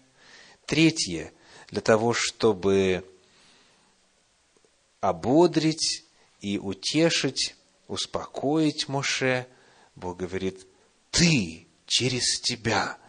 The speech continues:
даются все эти заповеди и постановления». И в-четвертых, в качестве следствия того, что Моше возвысил свое имя,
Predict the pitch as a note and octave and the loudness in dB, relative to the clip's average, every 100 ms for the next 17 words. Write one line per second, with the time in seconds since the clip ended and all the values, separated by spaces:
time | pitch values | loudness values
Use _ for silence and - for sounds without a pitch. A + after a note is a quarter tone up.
0 | _ - F#2+ D#2+ D#2+ - - - F2+ E2 | _ -14 -12 -10 -12 -10 -6 -4 -4 -6
1 | F2 F2+ G#2 - F#2 F2 F2+ - - - | -8 -2 -4 -2 -8 -6 -8 -10 -20 -20
2 | - _ G#2 G#2+ - F2+ F#2 B2 E3 D3 | -20 _ -10 -10 -10 -6 -4 -2 -2 0
3 | B2+ - A2+ G#2 G2 F#2+ - - - D3 | -4 -4 -4 0 -2 -4 -8 -10 -4 -2
4 | G3 - C3 - - _ _ _ _ _ | -2 -2 -4 -4 -18 _ _ _ _ _
5 | _ _ _ _ - _ _ _ - B2+ | _ _ _ _ -20 _ _ _ 0 0
6 | B2+ B2+ - A2 - F#2+ F#2+ F2 - - | 0 -4 -6 -6 -4 -4 -6 -2 0 -2
7 | C#2+ C#2+ B1+ - - - G2 A#2+ - - | -4 -12 -12 -12 -16 -12 -8 -8 -8 -6
8 | E2+ E2 - - - F#2 - F#2+ E2 E2+ | -6 -6 -18 -20 -12 -8 -4 -4 -6 -6
9 | G2 E3 F3+ F3 - C#3+ C#3 B2+ A2 A#2+ | 0 0 2 0 -2 -4 -6 -6 -6 -8
10 | A2+ G#2 | -8 -10